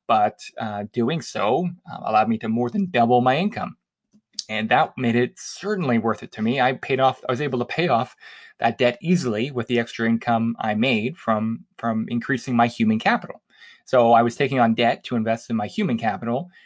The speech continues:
which is the greatest asset you'll ever have. I think we've talked about it on the podcast. If you read my writing, I talk about it all the time. Your human capital is the best, uh, investment you're ever gonna have. I used debt to buy a house, and I got lucky.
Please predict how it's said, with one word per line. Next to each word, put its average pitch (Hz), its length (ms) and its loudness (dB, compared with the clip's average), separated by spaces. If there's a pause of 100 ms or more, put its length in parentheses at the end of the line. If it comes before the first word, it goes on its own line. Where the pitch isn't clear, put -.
(220)
which 123 440 -2
is 127 380 0
the 160 240 0
greatest 135 360 2
asset 117 380 2
you'll 120 360 -6
ever 110 260 0
have. 92 280 0
I 90 60 -10
think 120 120 -12
we've 110 120 -8
talked 120 260 0
about 123 120 2
it - 20 2
on 113 80 -2
the 113 80 -2
podcast. 170 640 0
If - 120 -20
you 113 240 -6 (120)
read 117 160 -2
my 101 140 0
writing, 156 320 2
I 117 40 -2
talk 113 200 -2
about 107 160 -6
it - 80 -14
all 170 240 2
the 143 100 -10
time. 131 320 -2 (520)
Your 120 120 -4
human 156 320 -4
capital 127 420 2
is 107 140 -6
the 110 80 -6
best, - 360 -2 (200)
uh, 113 60 -10
investment 117 560 -2
you're 113 100 -2
ever 110 140 -4
gonna 104 120 -6
have. 101 280 -2 (640)
I 120 80 0
used 120 260 2
debt 127 180 2
to 127 60 -4
buy 107 200 4
a 98 40 2
house, - 540 -2 (240)
and 113 460 -2 (120)
I 123 120 2
got 101 180 2
lucky. 202 440 -4